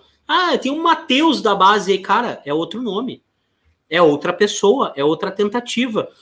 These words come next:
O que o Zé Gabriel fez no final de semana, é, além de tirar dele total condição de vestir a camisa do Inter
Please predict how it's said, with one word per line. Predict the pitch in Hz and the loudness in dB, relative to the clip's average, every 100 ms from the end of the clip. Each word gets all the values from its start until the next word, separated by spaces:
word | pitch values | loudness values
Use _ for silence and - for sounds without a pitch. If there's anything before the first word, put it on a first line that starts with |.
| _ | _
O | 156 | -8
que | - 202 | -2 -2
o | |
Zé | 143 160 | 0 0
Gabriel | 180 240 202 165 151 170 | 2 0 0 2 2 0
fez | - 139 143 147 - - _ | -4 -4 -2 -4 -10 -14 _
no | 131 139 | -8 -8
final | 143 131 135 | -6 -4 -4
de | - | -4
semana, | 120 107 131 196 123 - _ _ _ _ _ _ | -6 -4 -4 -2 -4 -8 _ _ _ _ _ _
é, | - 135 135 131 127 123 123 | 0 2 4 2 0 -2 -2
além | 139 143 202 | 0 2 0
de | 196 180 - | 0 -4 -6
tirar | - 147 151 | -4 0 0
dele | 143 147 - | 0 0 -2
total | - - 143 185 190 - - | -6 -4 0 0 -2 -6 -4
condição | 160 156 - - 156 170 | -2 -2 -4 2 2 2
de | 127 | -4
vestir | 127 - 139 | -10 -6 -6
a | |
camisa | 135 135 135 | -6 -6 -4
do | 123 | -2
Inter | 135 143 131 110 | -4 -4 -4 -4